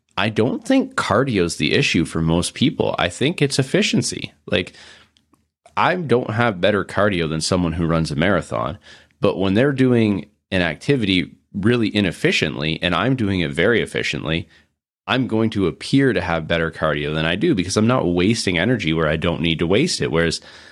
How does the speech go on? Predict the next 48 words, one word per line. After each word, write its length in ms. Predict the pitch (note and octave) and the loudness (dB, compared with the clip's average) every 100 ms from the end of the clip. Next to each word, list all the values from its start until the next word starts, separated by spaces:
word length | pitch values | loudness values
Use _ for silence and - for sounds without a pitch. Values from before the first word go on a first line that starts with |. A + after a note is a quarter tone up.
| - - | -14 -2
you 100 | E2 | 0
know, 120 | D#2+ | 2
like, 200 | E2+ - | 0 0
you 80 | G2 | 2
roll 160 | G2 | 2
with 120 | F#2+ | 2
a 60 | F2+ | 0
lot 220 | F2 F2 | 2 2
of, 160 | E2+ D#2+ | 0 -4
like, 240 | D#2 D2+ | -8 -8
and 80 | - | -4
I 60 | E2 | -2
don't 180 | D#2+ C#2 | 0 -2
mean 120 | D2 | -4
to 60 | |
throw 160 | - D#2 | -2 -2
people 320 | - D#2+ D2+ | -2 -4 0
under 160 | D2 C2+ | 0 0
the 80 | D2 | 0
bus 280 | D3 F3 | 0 0
here, 180 | - F2 | -2 -4
but, 140 | E2+ D2 | -2 0
like, 240 | D#2 - - - - - | 0 -2 -18 -20 -20 -4
white 500 | F2 F2+ F2+ F2 F2 | 0 2 2 0 -2
or 160 | D#2 - | -2 -2
early 320 | F#2 F2 E2 | 0 2 0
blue 220 | F2 F#2+ | 0 0
belts, 380 | E2+ D2+ D2+ - - | 2 0 -2 -6 -6
especially 400 | - - G2+ G#2+ | -4 -2 0 0
in 100 | F#2 | -2
the 80 | D#2+ | -2
gi, 280 | - G#2+ F#2 | 0 2 2
and 120 | F2 | 0
you 60 | |
feel 200 | F2+ A2 | 0 0
like 180 | G2+ F2+ | 0 0
every 360 | - A2+ A#2+ A2+ | -2 -2 0 -2
grip 280 | F2 G2 - | 0 -2 -2
they 100 | D#2 | -4
take, 320 | G#2 A2 A2 | 0 -2 0
like, 180 | D#2+ F2+ | -4 -4
you 60 | |
could 180 | E2+ D#2+ | -4 -4
feel 360 | - - G#2+ F#2 | -2 0 2 2
their 120 | D#2+ | -2
forearm 680 | - - F#2 G#2 E2 D2 D#2+ | -4 0 2 4 2 -2 -4
just, 200 | D#2 - | -4 -2
like, 280 | D2+ D2 | -2 -4